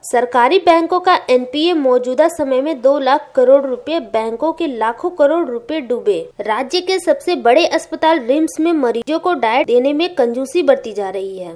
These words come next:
प्रभारी अधीक्षक डॉक्टर वसुंधरा ने रिम्स के किचन का जायजा लिया। वन विभाग ने अब तक का सबसे बड़ा अभियान चलाकर करीब पच्चीस लाख रुपए की लकड़ी जब्त की है।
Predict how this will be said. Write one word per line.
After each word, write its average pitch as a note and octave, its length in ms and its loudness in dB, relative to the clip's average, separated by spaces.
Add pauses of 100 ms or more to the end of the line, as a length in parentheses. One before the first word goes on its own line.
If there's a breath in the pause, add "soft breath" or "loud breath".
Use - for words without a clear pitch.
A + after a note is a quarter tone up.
प्रभारी A3+ 440 0
अधीक्षक D4+ 480 -2
डॉक्टर B3 280 0
वसुंधरा C4 540 -2
ने F4 160 0
रिम्स C#4 280 -4
के E4 140 -6
किचन C#4 360 -2
का D4+ 120 0
जायजा A3 400 -2
लिया। F#3 360 -10
वन D4 200 6
विभाग F4+ 380 4
ने E4+ 140 2
अब - 300 -4
तक E4+ 160 4
का F#4+ 100 6
सबसे E4+ 360 -2
बड़ा D4 300 6
अभियान D4 360 2
चलाकर C#4+ 480 0
करीब D4 360 0 (120)
पच्चीस E4+ 560 -4
लाख C#4 260 2
रुपए C#4 280 -2
की D#4+ 140 -2
लकड़ी C#4 360 0
जब्त E4+ 400 -2
की G#3 180 -8
है। F3+ 160 -8